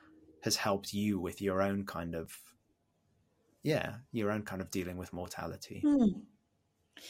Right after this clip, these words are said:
Speaker 1: Sorry, that's a huge
Speaker 2: Um,
Speaker 1: question that I've just dropped
Speaker 2: that
Speaker 1: on
Speaker 2: is
Speaker 1: you
Speaker 2: a really
Speaker 1: without
Speaker 2: bi-,
Speaker 1: any
Speaker 2: really
Speaker 1: preparation.
Speaker 2: big question, and we could fill a full
Speaker 1: <laughs>
Speaker 2: podcast with that, I, I think.
Speaker 1: <laughs>
Speaker 2: Um, but I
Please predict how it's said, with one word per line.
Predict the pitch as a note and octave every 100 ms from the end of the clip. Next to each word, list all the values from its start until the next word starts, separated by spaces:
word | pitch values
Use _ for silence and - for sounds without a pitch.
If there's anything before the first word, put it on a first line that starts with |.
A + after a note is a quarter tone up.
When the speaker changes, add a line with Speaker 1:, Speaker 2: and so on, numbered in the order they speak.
| - - _ _ - - _
Speaker 1:
Sorry, | A#3 A#3+
that's | A#3 A#3
a |
huge | A#3+ C3+ A#2+
Speaker 2:
Um, | A#2
Speaker 1:
question | A2+ - G2
that | F2
I've | F#2 -
just | G#2
dropped | - G#3
Speaker 2:
that | A3+
Speaker 1:
on | A#3+
Speaker 2:
is | B3
Speaker 1:
you | A#3
Speaker 2:
a | A#3
really | A3 B3 B3+ A#3+
Speaker 1:
without | A3 G#3+
Speaker 2:
bi-, | G3
Speaker 1:
any | G#3
Speaker 2:
really | F#3+ G#3 A#3+ A3+ A3
Speaker 1:
preparation. | A3
Speaker 2:
big | G3+ -
question, | G3+ G#3 - G3
and | F3+
we | G3
could | G#3 G#3+
fill | - G#3+ G#3
a | G#3
full | - A3+ G#3+
Speaker 1:
<laughs> | -
Speaker 2:
podcast | A#3+ A3 F3 G3+ F#3
with | F#3+
that, | E3 E3+
I, | - - G3+ -
I | F#3+ F#3+
think. | G3 F#3 D3 D#3
Speaker 1:
<laughs> | C#3+ C#3 - - - - - G3
Speaker 2:
Um, | G#3+ G3 G3 G3+ G#3 G#3 G#3 G#3 G#3 G#3 _ - - _ _ G#3+ _
but | A3 A3
I | G#3